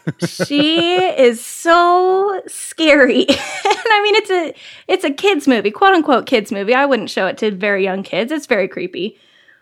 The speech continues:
Speaker 2: But just the way she's animated and, like, her spindly, like, fingers and spidery tendencies and stuff,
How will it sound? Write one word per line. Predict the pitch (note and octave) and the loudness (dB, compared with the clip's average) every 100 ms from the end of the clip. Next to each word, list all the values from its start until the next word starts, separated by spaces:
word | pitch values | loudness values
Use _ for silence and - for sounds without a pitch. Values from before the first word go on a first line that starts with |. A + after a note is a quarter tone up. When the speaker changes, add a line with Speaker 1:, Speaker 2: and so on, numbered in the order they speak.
| _ | _
Speaker 2:
But | A#3 A3 | -6 -4
just | A3 C#4 C4+ B3+ - - - - _ _ _ | 2 4 4 0 -8 -18 -18 -20 _ _ _
the | A3+ A3 | -6 -4
way | G#3+ A#3 A#3+ B3+ C4 B3 | -2 0 2 2 0 -4
she's | - A#3 G#3 | -4 -6 -6
animated | - F#3+ G#3+ A3+ A#3+ A#3+ A#3 A#3 A#3 A3 | -6 -6 -2 0 2 2 2 2 0 -2
and, | F3+ | -6
like, | E3 - | -8 -12
her | - | -14
spindly, | G#3+ - - - A#3 A#3+ A#3 A#3+ A#3 A3+ A3 - | -14 -16 -10 -2 -2 0 -2 -2 -2 -4 -6 -4
like, | G3 - | -6 -8
fingers | - C4+ B3+ A3+ A#3+ A3+ G#3+ A3+ - | -6 -2 -2 0 -2 -2 -2 -6 -8
and | G#3+ G3 - | -10 -10 -12
spidery | - - - A3 A#3 A#3+ A#3 A#3+ A3+ G#3 | -14 -16 -4 0 2 2 0 -2 -6 -10
tendencies | - B3+ A#3 A#3 A#3 A#3 G#3+ | -6 -4 -2 -4 -4 -8 -8
and | A3 | -10
stuff, | - G#3+ | -2 -2